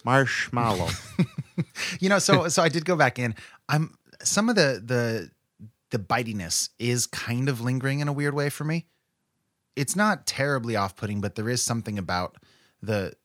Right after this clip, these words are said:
Speaker 2: yeah, sort of the, the acidity that's, that's kinda rubbing me the wrong way when it combines with the mellow mallowness of this whole thing.
Speaker 1: Yeah, the thing with this beer is you have to remember that it is a Berliner Weiss. So there's
Speaker 2: Yeah,
Speaker 1: supposed
Speaker 2: right.
Speaker 1: to be that tang, and there's supposed to be, like,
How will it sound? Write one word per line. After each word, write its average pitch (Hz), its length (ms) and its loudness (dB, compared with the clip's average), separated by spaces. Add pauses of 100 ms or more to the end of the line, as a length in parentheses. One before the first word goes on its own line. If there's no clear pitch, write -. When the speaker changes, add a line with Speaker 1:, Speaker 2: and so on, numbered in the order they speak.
(140)
Speaker 2:
yeah, 101 300 -2
sort 110 200 -4
of 95 60 -6
the, 95 160 -4
the 107 180 -8
acidity 98 420 -4
that's, 87 360 -6
that's 101 260 -8
kinda 107 300 -4
rubbing 95 260 -4
me 92 80 -4
the 90 80 -8
wrong 90 220 -4
way 90 140 -4
when 87 120 -4
it - 80 -10
combines 92 400 -4
with 87 120 -12
the 107 60 -8
mellow 87 340 -4
mallowness 82 680 -6
of 71 80 -12
this 78 140 -10
whole 71 160 -14
thing. 135 220 -12 (520)
Speaker 1:
Yeah, 156 340 4
the 120 140 -2
thing 156 180 -2
with 151 140 2
this 131 160 -2
beer 120 240 0
is 107 160 0
you 110 80 -4
have 101 280 0
to - 120 -10
remember 101 480 0
that 90 200 -4
it 95 140 -4
is 95 160 -4
a 95 80 -4
Berliner 95 400 -2
Weiss. 87 440 -8
So - 200 -4
there's 92 160 -4
Speaker 2:
Yeah, 147 100 6
Speaker 1:
supposed 113 260 2
Speaker 2:
right. 117 140 0
Speaker 1:
to 107 80 0
be 92 380 -8 (460)
that 87 220 -4
tang, 98 480 -6
and 101 100 -10
there's 98 120 -6
supposed 107 380 -4
to 101 80 -12
be, 101 120 -4
like, 92 240 -8